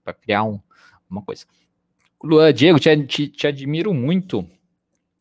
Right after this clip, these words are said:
meu amigo. Um salve aí de, aí pra São Gonçalo. Ah, bacana. Olá, São Gon-, Gonçalo.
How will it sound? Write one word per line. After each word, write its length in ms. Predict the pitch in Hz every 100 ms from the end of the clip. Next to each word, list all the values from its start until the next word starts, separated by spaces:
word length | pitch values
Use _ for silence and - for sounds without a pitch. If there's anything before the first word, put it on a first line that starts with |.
| _ 127
meu 120 | 113
amigo. 240 | 101 95
Um 60 | 113
salve 360 | - 135 151
aí 140 | 147 151
de, 220 | 151 139 _ _ _ _ -
aí 240 | 107 123
pra 240 | 135 127 -
São 380 | - - 170 202
Gonçalo. 560 | 202 156 143 160 131
Ah, 120 | 202
bacana. 480 | 262 196 170 185 143 101 - 143 _ _
Olá, 300 | 165 190 254
São 280 | - 233 254
Gon-, 220 | 247 233 156
Gonçalo. 720 | 190 214 - 143 175 123 101